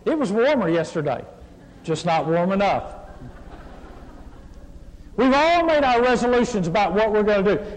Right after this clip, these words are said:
This is not about making a resolution to do better.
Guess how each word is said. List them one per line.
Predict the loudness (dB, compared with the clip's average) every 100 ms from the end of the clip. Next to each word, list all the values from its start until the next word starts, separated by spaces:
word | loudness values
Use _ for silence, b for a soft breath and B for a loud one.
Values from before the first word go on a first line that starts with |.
| B
This | 0 2
is | 2
not | 4 4
about | 2 2 2
making | 2 2 2 4
a | 4
resolution | 4 2 2 2 2 2 0 0
to | 2
do | 2 2
better. | 2 2 0